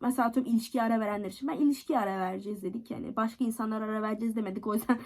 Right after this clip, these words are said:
<laughs> "Ben başka insanlarla date'e devam ediyorum." diyebilir bazılarınız. Veya hani şey, hmm,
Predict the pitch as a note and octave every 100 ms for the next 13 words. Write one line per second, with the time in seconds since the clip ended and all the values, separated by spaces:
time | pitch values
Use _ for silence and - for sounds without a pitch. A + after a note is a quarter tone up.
0 | - - D#4 C4+ C4+ B3+ C4 C4+ B3+ B3
1 | A#3 B3 B3 A3+ A#3 A3 G#3+ F#3+ F#3+ G#3
2 | G#3+ G#3+ G#3+ F#3+ F3 F3 F3 A3 - -
3 | - - - B3+ B3+ C#4 C4+ C#4 F#3+ -
4 | _ - G3 F#3+ G3